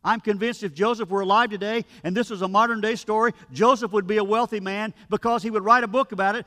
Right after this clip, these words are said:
They would make a movie about him. He would be on every talk show and he would be in every magazine and every tabloid because what a story it is. But I don't find anywhere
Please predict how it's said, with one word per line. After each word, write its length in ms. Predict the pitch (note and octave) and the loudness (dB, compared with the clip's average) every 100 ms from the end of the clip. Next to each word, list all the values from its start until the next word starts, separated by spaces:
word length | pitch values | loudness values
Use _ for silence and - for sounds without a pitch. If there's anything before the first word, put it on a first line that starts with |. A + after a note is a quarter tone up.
| - | -6
They 100 | G#3 | 0
would 140 | A3+ G3 | 0 0
make 160 | A#3 | -2
a 80 | G#3+ | -2
movie 320 | F#3+ C4+ C4 A#3 | -2 -2 0 -2
about 260 | G#3+ G#3+ | 0 -2
him. 140 | G#3 G#3+ - | -2 -10 -4
He 120 | C4 | -2
would 120 | B3 | 0
be 80 | A3+ | 0
on 160 | A#3 A3+ | 0 0
every 180 | A#3+ A#3+ | -2 -2
talk 320 | G3+ B3+ C4 | 2 2 2
show 380 | - A#3+ B3+ G#3+ | -2 0 2 0
and 80 | |
he 80 | A#3 | -2
would 120 | A#3 | -6
be 200 | G3 A#3+ - - | -6 -8 -6 -2
in 140 | A#3 | 0
every 240 | C4 A3+ | 0 -2
magazine 540 | G#3+ A#3+ B3+ G3+ B3+ A#3+ | -2 -2 -2 -4 -4 -4
and 80 | A#3 | -4
every 200 | A#3 A3+ | -4 -4
tabloid 520 | A#3 C4+ A3+ A#3+ - - | -2 -2 2 2 0 -2
because 360 | A3 A#3+ A#3 G#3+ | -2 0 0 2
what 160 | D4+ | 2
a 40 | A#3 | 2
story 400 | - C#4+ E4+ E4+ | -2 0 0 0
it 60 | |
is. 500 | F4 E4 C4+ - - _ _ _ _ _ _ _ _ _ _ _ | 0 -2 -2 -8 -16 _ _ _ _ _ _ _ _ _ _ _
But 100 | G#2+ | -4
I 80 | D#3+ | -4
don't 180 | F3 - | -4 -4
find 240 | E3 D#3 | -4 -4
anywhere 540 | F#3 F#3+ B2+ G#2+ F#2+ | -6 -8 -8 -10 -12